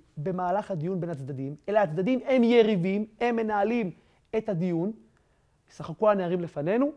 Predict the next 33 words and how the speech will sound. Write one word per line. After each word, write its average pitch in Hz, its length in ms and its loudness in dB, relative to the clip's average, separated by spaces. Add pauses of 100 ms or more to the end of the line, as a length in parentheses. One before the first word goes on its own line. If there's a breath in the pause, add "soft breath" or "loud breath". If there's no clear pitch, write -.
(280 soft breath)
והשופט 233 720 6
בסופו 240 420 0
של 233 200 0
ההליך 226 400 2
מכריע 226 480 -2 (440 soft breath)
מי 208 100 0
לדעתו 196 420 0
שכנע 185 320 -6
אותו 180 240 -6
יותר 180 340 -2
בטענות 156 460 -4
השונות. 139 520 -12 (400)
זו 240 120 2
שיטת 247 320 -4
משפט - 260 -4 (160)
אדברסרית, 233 840 0
יריבית, 240 460 2
כלומר 233 320 4
הצדדים 220 340 2
הם 226 140 0
היריבים, 196 440 0 (100)
הם 269 180 0
מעלים 240 180 2
את 226 60 -2
הטענות, 214 560 -2
גם 208 100 4
אם 220 80 4
השופט 202 280 -4
יש 196 120 -6
לו 208 60 2
טענה 196 300 0
טובה, 202 340 4 (640 soft breath)
הוא 226 300 0